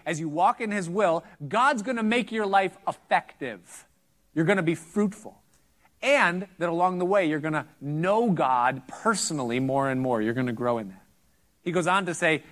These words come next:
"Strengthened with all might." Anybody here tonight need strength? Anybody here tonight find that's the heart cry of your life <laughs> more,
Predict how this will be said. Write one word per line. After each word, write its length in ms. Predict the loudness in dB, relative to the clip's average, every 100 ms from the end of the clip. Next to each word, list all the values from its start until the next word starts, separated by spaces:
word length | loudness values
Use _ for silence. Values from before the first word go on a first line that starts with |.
| -18
"Strengthened 1000 | -10 -8 -8 -8 0 2 2 -2 -4 -2
with 160 | -2 0
all 180 | 0 2
might." 180 | 0 0
Anybody 340 | 0 2 2
here 120 | 2
tonight 260 | 2 0 2
need 180 | 0 0
strength? 540 | 0 0 -2 -8 -20 _ _ _ _ _ _ _ _ _ _ _ 0
Anybody 380 | 2 2 2
here 140 | 2 2
tonight 300 | 2 0 0
find 220 | 0 2
that's 180 | 0 2
the 120 | 0
heart 380 | 4 2 2 -2
cry 240 | 0 2
of 180 | 2 -2
your 140 | -2
life 440 | 2 2 2 -2 -4
<laughs> 20 |
more, 260 | -2 0